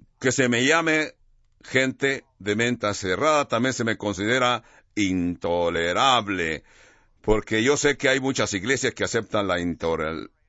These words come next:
toleran todo lo que haya. Pero los grupos que no nos pueden tolerar en estos días es a los, son los cristianos. Yo sé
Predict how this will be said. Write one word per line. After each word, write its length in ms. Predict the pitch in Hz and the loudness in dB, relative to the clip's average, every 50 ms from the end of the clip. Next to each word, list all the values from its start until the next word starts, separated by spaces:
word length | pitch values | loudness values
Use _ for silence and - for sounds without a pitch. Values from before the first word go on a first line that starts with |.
| _ _ _ _ _ _ | _ _ _ _ _ _
toleran 640 | _ - 117 110 113 127 165 175 175 175 175 165 156 127 | _ 0 0 2 2 4 4 6 6 6 4 2 0 -2
todo 320 | - - 147 147 143 135 | 0 0 2 2 2 2
lo 140 | 123 104 - | 0 -2 -2
que 140 | - 127 120 | 0 2 2
haya. 400 | 113 107 101 98 92 87 - - - - - - - - - - - - - - - - - - - - - - _ _ _ _ _ _ _ - - - _ _ _ _ _ _ _ _ _ _ _ _ _ _ _ _ _ _ - | 2 2 0 0 -2 -2 -4 -8 -16 -20 -20 -20 -18 -18 -16 -16 -16 -16 -16 -18 -18 -20 -20 -20 -20 -20 -20 -20 _ _ _ _ _ _ _ -20 -20 -20 _ _ _ _ _ _ _ _ _ _ _ _ _ _ _ _ _ _ -2
Pero 520 | 127 123 123 123 127 127 123 123 123 123 | 2 2 4 6 6 6 6 6 4 4
los 480 | 123 123 107 123 127 123 127 123 123 120 | 2 0 -2 0 2 2 4 4 4 4
grupos 400 | 123 170 202 202 - 196 170 - | 4 4 4 4 4 2 0 2
que 160 | - 139 135 | 2 2 2
no 100 | 151 165 | 4 4
nos 140 | 160 147 120 | 2 2 2
pueden 340 | - 143 156 156 147 131 - | 2 4 4 4 4 2 0
tolerar 380 | - 123 123 117 123 139 139 | 0 2 2 4 4 4 4
en 80 | 135 135 | 2 2
estos 180 | 135 - 123 | 0 -2 0
días 220 | 117 131 131 123 127 | 0 0 0 0 -2
es 120 | 117 - | -2 0
a 80 | 117 110 | 0 0
los, 260 | 104 98 98 101 - | 0 0 -2 -2 -4
son 160 | - 117 113 | -4 -4 -2
los 180 | 110 101 92 - | -2 -2 -4 -6
cristianos. 640 | - 92 92 87 - - - 110 101 104 95 92 87 | -6 -8 -6 -6 -6 -2 0 0 0 0 0 -2 0
Yo 180 | 92 131 131 | 0 0 0
sé 400 | 123 - - - 139 139 139 - | 0 0 2 2 2 2 2 0